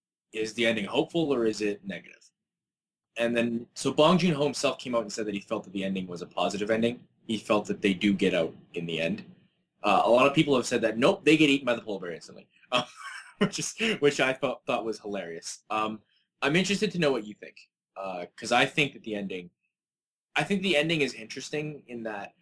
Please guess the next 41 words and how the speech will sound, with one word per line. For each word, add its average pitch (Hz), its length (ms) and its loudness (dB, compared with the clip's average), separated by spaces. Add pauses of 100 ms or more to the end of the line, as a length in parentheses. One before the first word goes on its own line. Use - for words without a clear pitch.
(340)
I 123 80 4
think 151 240 0
it 143 180 0
is 135 280 -2
kind 123 420 0
of - 60 -2
hopeful, 120 440 -4
but 123 140 -4
at 120 140 -10
the 113 60 -12
same 131 280 -4
time, 123 440 -2 (680)
if 123 220 -2
you 120 160 2
think 151 260 0
about 131 300 4
it, 110 120 -2
it 113 120 -2
really 113 420 -2
is - 460 -4 (120)
a 104 60 -8
cynical 101 460 -4
hopeful. - 360 -10 (280)
Like, 90 240 -4 (240)
there's 104 180 4
a 101 60 0
possibility 160 640 4
that 160 220 4
they 151 100 2
will 143 400 6
survive 120 600 2
and 107 320 -12 (180)
recreate 113 360 -4
humanity, 104 360 -6
and 101 100 -8
the 104 60 -2
Earth 113 160 2
really 110 240 2
is 104 80 0
getting 104 220 0
warmer, 110 320 -4